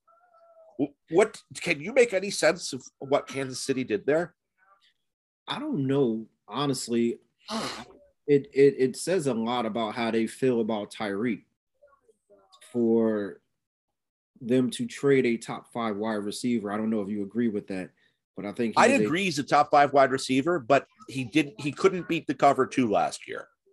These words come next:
Speaker 2: Right.
Speaker 1: Which maybe they know something, 'cause, you know, these speed guys, when they start to fall off, they,
Speaker 2: Mm-hmm.
Speaker 1: some of them fall off hard.
Speaker 2: Mm-hmm.
Speaker 1: So maybe they saw something in practice
Speaker 2: Right.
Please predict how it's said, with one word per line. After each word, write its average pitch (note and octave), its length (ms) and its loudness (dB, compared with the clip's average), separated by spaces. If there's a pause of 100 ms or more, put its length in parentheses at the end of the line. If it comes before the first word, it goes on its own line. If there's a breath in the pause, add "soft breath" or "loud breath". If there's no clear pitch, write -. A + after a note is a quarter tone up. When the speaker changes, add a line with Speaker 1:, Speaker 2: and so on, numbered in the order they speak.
(260)
Speaker 2:
Right. G#2 260 -4
Speaker 1:
Which - 300 -2
maybe D#3+ 340 2
they C#3+ 300 2
know D3+ 260 4
something, D3 680 0 (320)
'cause, D3 260 4
you E3+ 80 4
know, E3 160 4
these F3+ 240 0
speed A3 300 -4
guys, A#2 400 4
when B2 180 -2
they D3+ 140 2
start D#3+ 340 2
to C#3+ 60 0
fall C3+ 280 6
off, C#3 280 6 (420)
they, B2 140 2
Speaker 2:
Mm-hmm. A2+ 220 -4 (280)
Speaker 1:
some D#3 260 2
of E3+ 40 4
them C#3+ 240 2
fall B2+ 180 6
off G2+ 220 4 (160)
hard. F2 380 2 (380)
Speaker 2:
Mm-hmm. G2+ 220 -8 (160)
Speaker 1:
So C#3 260 2
maybe E3 520 2
they C3 340 2
saw C#3+ 400 2
something C#3 380 -2
in A2+ 120 -4
practice A2+ 840 -2 (1600)
Speaker 2:
Right. F#2+ 320 -6